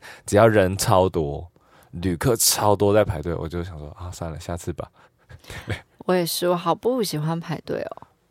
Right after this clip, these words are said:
Speaker 1: 嗯，对啊，真的，真的会，好像是，这是个性的关系吧。
Speaker 2: 一定是个性啊。
Speaker 1: 不过我觉得，不过我觉得这个是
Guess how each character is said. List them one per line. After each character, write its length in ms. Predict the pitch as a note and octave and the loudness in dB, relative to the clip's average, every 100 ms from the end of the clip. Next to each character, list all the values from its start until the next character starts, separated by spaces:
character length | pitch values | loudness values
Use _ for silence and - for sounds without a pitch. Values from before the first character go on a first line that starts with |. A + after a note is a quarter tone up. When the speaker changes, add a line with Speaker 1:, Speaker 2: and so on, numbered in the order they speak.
| _ - | _ -8
Speaker 1:
嗯， 400 | G2 F2 D#2+ E2+ F2+ _ _ _ | -6 -4 -6 -10 -16 _ _ _
对 140 | - | -6
啊， 100 | - | -4
真 240 | F#2 G#2+ A2 | -4 -6 -8
的， 60 | |
真 140 | A2+ A2 | -6 -2
的 100 | G2+ | -2
会， 320 | G#2 F#2 - - _ _ _ _ _ - _ - | -2 -4 -6 -16 _ _ _ _ _ -20 _ 0
好 140 | B2 | 4
像 100 | E3+ | 4
是， 100 | - | 2
这 160 | - A3 | 0 0
是 60 | |
个 220 | G3+ G3+ C#3 | 4 6 6
性 180 | D3 A2+ | 4 0
的 200 | F#2+ F#2 - | -2 -4 -2
关 200 | F#2+ F#2+ | 0 0
系 200 | F2+ E2 | -4 -4
吧。 240 | D#2+ G#2 _ _ _ _ _ _ _ _ - | -4 -6 _ _ _ _ _ _ _ _ -6
Speaker 2:
一 100 | G#3+ | -4
定 160 | B3 | -2
是 120 | A#3+ A#3+ | -2 -2
个 200 | A3 G3 | 0 0
性 280 | - E3 | -2 -8
啊。 440 | E2 C2 C#2+ E3 F#3+ | -8 -8 -10 -14 2
Speaker 1:
不 80 | F3+ | 6
过 160 | C4 A3+ | 10 10
我 100 | D3 | 8
觉 180 | B2 | 6
得， 460 | A#2+ A#2+ A#2+ A#2+ A#2+ - _ _ - - | 10 12 12 10 8 2 _ _ -14 0
不 80 | |
过 100 | E3+ | 8
我 60 | B3 | 8
觉 100 | D3 | 8
得 80 | B2 | 6
这 100 | F3 | 6
个 80 | F#3+ | 4
是 160 | F3 | 2